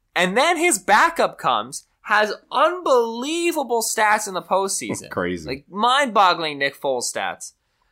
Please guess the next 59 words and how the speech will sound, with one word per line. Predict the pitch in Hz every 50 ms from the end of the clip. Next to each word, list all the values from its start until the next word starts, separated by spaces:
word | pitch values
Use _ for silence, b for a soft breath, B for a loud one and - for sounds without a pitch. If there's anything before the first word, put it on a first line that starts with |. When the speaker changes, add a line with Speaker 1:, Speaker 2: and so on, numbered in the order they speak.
| _ _ - -
Speaker 1:
And | 170 196 208 214
then | 214 208 202
wins | 214 254 311 339 -
the | - 240
Super | - - 349 - -
Bowl | 330 247 220 202
and | 185 226 220
wins | 254 320 330
Super | - 320 240 254 247
Bowl | 226 233 226 208
M | 185 202 190
V | 180 180 180
P. | 180 - 311 339 330 226 b b b
You're | 180 160 202 220 214
in | 240 247
a | 226
weird | 190 175 220 254 269 247 -
spot | - - - 202 233 294 254
with | 214 175 170
Carson, | - 160 147 147 151 185
a |
little | 202 208 226 208
bit | 185 160
of | 135
a | 143
vicious | 180 190 - 175 160 -
circle | - 208 226 240 - 185 156
where | 143 156
you | 147 143
say, | 143 - - 160 143 139 127 B B B B B B
"Okay, | - 160 - 220 190
well, | 170 139
he's | 135 - - 214 214 180 -
got | - 165 165 165
to | 160
come | - - - 165 156 156
out | 151 147 143 123 - - b b b b _
and | - 143 147 139 135
he's | 147 175 165 165 165
gotta, | 175 151 147 139 139 135 127 113
you | - 139 139
know, | 135 123 117 104 - 101
be | 139 151 156
able | 151 143
to | 135 135
win | 143 160 147
a | 139
Super | - 175 160 151
Bowl | 143 139 135 135 127
and | 123 135 156
he's | 143 143
gotta | 160 139 131
be | 135 135
able | 135 127 127
to | - - 139 131
affirm, | 110 71 123 - - - 156 147 143 139 139 131 131 - _ _ _ _ _ -
you | 139 143
know, | 139 131 123 120 113
that, | 110 135 127 120 110 98 - - _